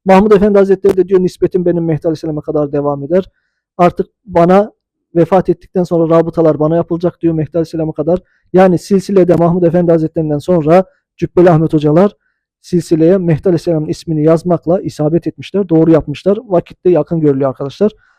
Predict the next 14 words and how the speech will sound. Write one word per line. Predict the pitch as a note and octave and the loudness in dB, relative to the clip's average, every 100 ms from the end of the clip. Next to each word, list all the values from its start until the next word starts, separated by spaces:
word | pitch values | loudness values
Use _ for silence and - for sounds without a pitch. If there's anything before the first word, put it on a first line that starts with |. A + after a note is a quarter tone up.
| _ - | _ -4
Bu | |
konuları | G#3 G#3 F3 E3 D3+ D3+ | 0 4 6 4 4 4
da | G#3+ A3 | 0 0
Müslüman | F3+ - F#3 E3+ | -8 -4 -2 0
kardeşlerimizle | D#3+ D3+ - D#3 D3 C#3+ G3 | 0 0 -2 -4 -4 -2 0
eminim | G3 F3+ F3 D#3+ | 2 0 2 0
çoğunuzun | E3+ D#3+ D3+ D3+ | 2 2 0 0
haberi | D3+ D3+ D3 | 0 0 2
yoktu. | D3 - F#3+ G3+ _ _ _ | 0 2 2 0 _ _ _
Paylaşmak | E3+ E3+ E3 F3+ F3+ | 2 2 2 -2 -6
istedim. | - D#3+ E3+ G#3 _ _ _ - | -6 -2 0 -2 _ _ _ -4
Allah'a | D#3+ E3+ G3 | 0 2 2
emanet | D#3+ C#3+ - | 0 -4 -6
olun. | C#3+ | -8